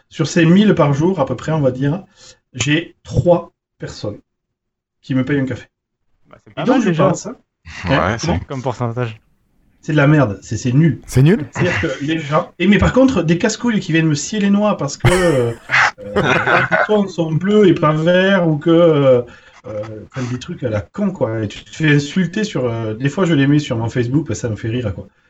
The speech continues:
Speaker 1: Les mecs, ils arrivent, ils disent, « This is shit », une étoile. C'est de la merde.
Speaker 2: Non, mais
Speaker 1: Ouais.
Speaker 2: attends, euh, il est client. Il a téléchargé ton application gratuitement. Il a donc des
Speaker 1: C'est
Speaker 2: droits.
Speaker 1: exactement ça. J'avais fait un blog là-dessus, ça me fait vraiment penser, tu vois. Tu viens voir quelqu'un, tu lui offres une voiture,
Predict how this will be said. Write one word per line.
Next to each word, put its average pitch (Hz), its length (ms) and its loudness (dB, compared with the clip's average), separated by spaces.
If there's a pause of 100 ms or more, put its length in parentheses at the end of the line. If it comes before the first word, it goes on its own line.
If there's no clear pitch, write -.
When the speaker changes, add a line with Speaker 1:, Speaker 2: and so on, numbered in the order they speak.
(120)
Speaker 1:
Les 143 60 0
mecs, 151 60 -4
ils 135 120 2
arrivent, 139 240 -4
ils 120 40 -6
disent, « 120 240 0
This 175 200 4
is 170 60 4
shit », - 380 -2
une 165 120 4
étoile. 110 300 2 (640)
C'est - 120 -2
de 165 60 2
la 156 100 4
merde. 101 180 0 (380)
Speaker 2:
Non, 143 80 -2
mais 127 100 2
Speaker 1:
Ouais. 349 80 2
Speaker 2:
attends, 123 280 0 (100)
euh, - 40 -18 (500)
il 151 120 -2
est 156 100 2
client. 175 500 2 (240)
Il 123 120 -2
a 117 80 0
téléchargé 160 560 0
ton 123 340 0
application 160 640 -2
gratuitement. 135 540 -2
Il 117 120 -2
a 113 120 2
donc 139 160 4
des 135 80 4
Speaker 1:
C'est 127 40 2
Speaker 2:
droits. 127 340 2
Speaker 1:
exactement - 640 -6
ça. - 160 0 (160)
J'avais 147 180 2
fait 185 160 0
un 127 140 2
blog 190 240 0
là-dessus, 156 360 -4
ça 143 120 -4
me 131 60 -4
fait 151 140 0
vraiment 165 220 0
penser, 156 260 -4
tu - 120 -10
vois. 165 120 0 (240)
Tu - 120 -10
viens 165 100 4
voir 214 180 2
quelqu'un, 190 280 0
tu - 140 -4
lui 156 60 2
offres 185 180 -2
une 180 80 0
voiture, 175 460 0